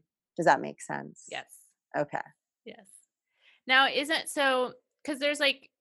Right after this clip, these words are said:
Speaker 2: and correct me if I'm wrong, but, like, there's specific studies that you can go into with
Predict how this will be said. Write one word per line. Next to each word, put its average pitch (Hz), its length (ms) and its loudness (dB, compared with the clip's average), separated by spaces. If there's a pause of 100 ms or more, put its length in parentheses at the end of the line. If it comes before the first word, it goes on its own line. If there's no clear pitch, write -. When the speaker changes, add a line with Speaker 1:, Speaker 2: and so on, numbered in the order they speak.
(1080)
Speaker 2:
and 208 100 -6
correct 262 260 -2
me 254 100 -4
if 233 120 -6
I'm 208 140 -4
wrong, 170 420 -2
but, 165 160 -4
like, 185 220 -6
there's 202 160 -4
specific 220 600 -8
studies 185 440 -6
that 180 80 -12
you 180 120 -12
can 190 200 -12
go 170 200 -6
into 165 640 -8
with 165 100 -12